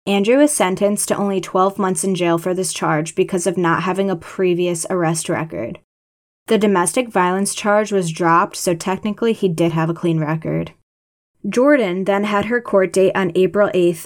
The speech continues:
of twenty twenty-two for those same charges. She also pled guilty. Two weeks later, her sentencing hearing was held.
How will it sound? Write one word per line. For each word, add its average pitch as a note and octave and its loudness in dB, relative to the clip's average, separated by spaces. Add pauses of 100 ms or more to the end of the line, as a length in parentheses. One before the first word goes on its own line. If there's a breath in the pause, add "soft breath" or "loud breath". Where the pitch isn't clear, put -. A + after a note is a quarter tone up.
of F#3+ -4
twenty F3+ -2
twenty-two E3+ -2
for F#3 -2
those F3+ 0
same F3+ -2
charges. D3+ -4 (240)
She A3 0
also F#3 2
pled E3+ -2
guilty. D#3+ -4 (640)
Two B3 0
weeks D4+ 2
later, F#3+ 0
her G#3+ -2
sentencing G#3 -2
hearing F#3+ -4
was F#3 -4
held. - -10